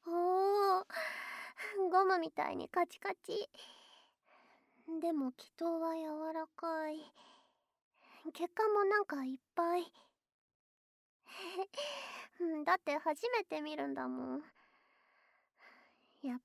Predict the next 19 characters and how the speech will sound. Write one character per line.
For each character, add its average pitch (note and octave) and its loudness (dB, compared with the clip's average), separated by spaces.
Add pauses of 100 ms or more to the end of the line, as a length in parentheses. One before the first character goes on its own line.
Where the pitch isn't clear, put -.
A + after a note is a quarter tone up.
(100)
ぱ C#4 -2
り B3 -4
実 C#4 -10
物 - -12
は D4+ -12
違 - -16
う E4+ -10 (600)
な。 F#4 -12 (2250)
触 E4+ 2
ら F4+ 6
れ F4+ 6
る F4 2
の C#4 -2
初 C4 -6
め D#4+ 0
て A#3+ -8
だ A3+ -4
よ G#3 -6
ね。 A3 -2